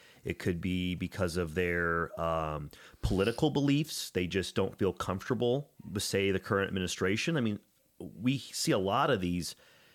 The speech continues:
individuals, and, you know, those are tough conversations to have.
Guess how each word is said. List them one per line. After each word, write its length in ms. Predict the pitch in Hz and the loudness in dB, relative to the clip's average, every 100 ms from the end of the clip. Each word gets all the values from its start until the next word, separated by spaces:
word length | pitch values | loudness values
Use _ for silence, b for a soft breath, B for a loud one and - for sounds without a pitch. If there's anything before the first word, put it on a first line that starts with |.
| b b | b b
individuals, 1000 | 143 120 104 131 190 104 85 78 90 - _ b b | 2 2 2 2 2 2 2 0 -4 -10 _ b b
and, 560 | - 104 104 98 98 95 - | -2 2 4 4 4 0 -2
you 80 | |
know, 80 | 98 | 0
those 220 | 87 139 | 2 2
are 40 | - | 0
tough 240 | - - | -2 -2
conversations 680 | - 104 92 - 98 - - | -2 -4 -2 -2 -4 -4 -10
to 60 | - | -8
have. 220 | - | -6